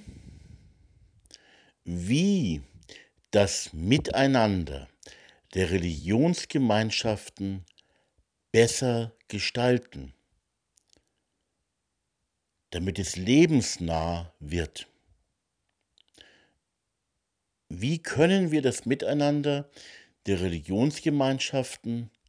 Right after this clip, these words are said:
und das Miteinander der Mitglieder der verschiedenen Religionsgemeinschaften besser gestalten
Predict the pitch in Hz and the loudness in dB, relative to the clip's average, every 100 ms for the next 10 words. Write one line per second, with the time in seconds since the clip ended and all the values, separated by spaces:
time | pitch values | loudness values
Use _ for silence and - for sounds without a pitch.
0 | _ _ _ _ _ _ _ _ _ - | _ _ _ _ _ _ _ _ _ -10
1 | 87 85 - 110 139 143 131 127 117 104 | -4 -4 0 0 4 6 6 4 2 0
2 | 92 87 78 76 _ _ _ - 98 151 | 0 -2 -4 -10 _ _ _ -6 0 0
3 | - - 151 147 117 104 - 101 - - | 0 -4 2 4 6 4 0 -6 -6 -4
4 | 151 160 156 135 110 90 101 113 - 120 | -4 -4 -2 0 0 -2 0 -2 -2 -4
5 | 110 107 110 - 110 - - 107 98 - | 0 0 -2 -4 -6 -6 -14 -10 -10 -12
6 | - - - _ _ _ 123 135 147 120 | -20 -20 -20 _ _ _ 2 4 4 4
7 | 101 - - 98 131 - 139 143 143 | 0 -4 2 4 2 0 -2 -2 -4